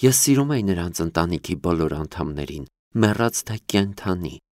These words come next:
և չէի ուզում, որ մի անախորժություն պատահեր մեր միջև։ Խեղճ Էմելինը բանաստեղծություններ էր գրել բոլոր մեռած մարդկանց մասին,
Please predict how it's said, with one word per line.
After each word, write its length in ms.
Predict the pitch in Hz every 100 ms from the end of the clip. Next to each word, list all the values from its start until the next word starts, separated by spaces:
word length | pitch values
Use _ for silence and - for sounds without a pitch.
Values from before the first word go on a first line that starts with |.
| _ -
և 180 | 120 -
չէի 220 | 131 113
ուզում, 280 | 104 95 85
որ 140 | 85
մի 120 | 85
անախորժություն 800 | 82 87 82 92 90 87 - 85 78
պատահեր 480 | 71 73 71 76 -
մեր 220 | 67 60
միջև։ 420 | - - - - _ _ _ _ _ _ _ -
Խեղճ 400 | - 98 - 95
Էմելինը 480 | 90 92 95 101
բանաստեղծություններ 1040 | 95 90 87 - 92 - 92 - 92 92 101
էր 140 | 98
գրել 340 | 92 98 92 104
բոլոր 460 | 101 98 101 110 131
մեռած 480 | 110 92 104 120 -
մարդկանց 680 | 101 98 - - 107 98
մասին, 560 | - 98 92 - 87 80